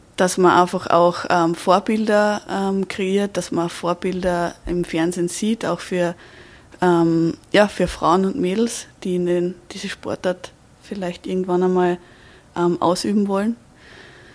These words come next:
Ähm, ja, und dann haben wir natürlich, ähm, diverse spezifische Projekte,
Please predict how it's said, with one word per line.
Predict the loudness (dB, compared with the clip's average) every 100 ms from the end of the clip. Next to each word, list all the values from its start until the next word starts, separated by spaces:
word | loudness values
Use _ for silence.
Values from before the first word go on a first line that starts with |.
| -20 -20 -12 -2
Ähm, | 2 4 4
ja, | 6 6
und | 6 4
dann | 4 4 4
haben | 2 2
wir | 2
natürlich, | 2 0 -2 0 0 0 -4 -6
ähm, | -4 0 -2
diverse | -2 -2 0 0 0 -2
spezifische | -4 -8 -8 -6 -2 -2 -2 -2 -2
Projekte, | 0 0 2 0 -2 0 0